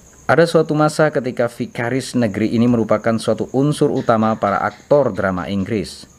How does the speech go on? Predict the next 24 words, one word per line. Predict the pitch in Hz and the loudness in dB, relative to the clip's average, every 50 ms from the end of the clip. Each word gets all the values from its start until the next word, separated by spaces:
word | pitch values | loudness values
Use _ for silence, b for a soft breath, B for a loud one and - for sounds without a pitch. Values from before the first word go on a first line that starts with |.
| _ - - | _ -20 -16
Sosok | - - 98 110 110 - 127 - - | -6 -2 0 0 2 2 0 0 0
peminum | 127 123 127 123 123 123 120 | 0 0 0 0 0 -2 -2
teh | 113 - 123 127 127 127 - - | -2 -2 -2 -2 -2 -4 -6 -6
yang | 110 110 107 107 | -4 -2 -2 -2
eksentrik | - - 104 - - - 117 127 123 - 131 127 113 | -4 -6 -6 -6 -4 -2 0 0 0 0 -2 -2 -2
ini, | - 127 117 98 87 85 95 113 117 - | -2 -2 0 0 0 -2 -4 -8 -10 -8
dengan | 85 90 82 80 80 82 | -6 -6 -4 -4 -4 -6
sepatunya | - - - - - - - - _ _ - 135 147 151 143 - - 131 107 95 82 85 87 87 | -8 -10 -10 -8 -8 -8 -10 -12 _ _ 0 0 2 2 0 -2 -2 -2 -2 -2 -2 -4 -4 -4
yang | 82 85 87 87 87 | -4 -2 -2 -2 -2
mengkilap | 87 87 87 87 - 110 110 123 127 117 98 | -4 -4 -4 -4 -2 0 2 2 2 0 -2
dan | 104 104 104 98 - | -2 -4 -4 -4 -4
perilakunya | - - 95 104 131 151 160 151 147 147 - 110 101 95 92 90 | -4 -4 -2 -2 0 0 2 0 0 -2 -4 -6 -4 -4 -4 -6
yang | 90 87 87 90 82 | -6 -6 -6 -8 -6
sopan, | - - 139 - - 87 87 85 90 95 113 - B B B B B B B | -2 -2 -2 -2 -2 -2 -4 -4 -4 -6 -8 -12 B B B B B B B
menyajikan | 85 82 80 78 78 78 82 - 98 98 92 | -8 -6 -6 -6 -6 -6 -4 -4 -2 -2 -2
suatu | - 101 92 | -2 -4 -4
jenis | 92 82 90 90 90 - - | -4 -2 -2 -4 -4 -4 -4
agama | - 110 92 82 80 98 104 107 104 104 101 | -4 -2 -2 -2 0 0 0 0 0 -2 -2
yang | 98 95 92 92 92 85 - - | -2 -2 -2 -4 -4 -8 -4 0
tidak | 135 143 160 170 160 139 147 143 131 - 131 | 2 2 4 2 2 2 2 2 0 0 -4
membuat | 131 117 104 101 95 104 120 120 113 - - | -6 -4 -4 -4 -2 0 0 0 0 -2 -6
orang-orang | 98 98 110 127 131 117 - 110 101 107 117 117 104 | -4 -2 0 0 0 -2 -4 -4 -4 -2 -2 -2 -4
yang | 98 92 87 | -4 -6 -6
non-religius | 85 90 113 143 151 147 127 113 107 104 110 113 123 120 110 107 110 110 110 110 - - | -6 -2 0 0 0 0 0 -2 -2 -2 0 0 -2 -2 -2 -2 0 0 0 -2 -4 -6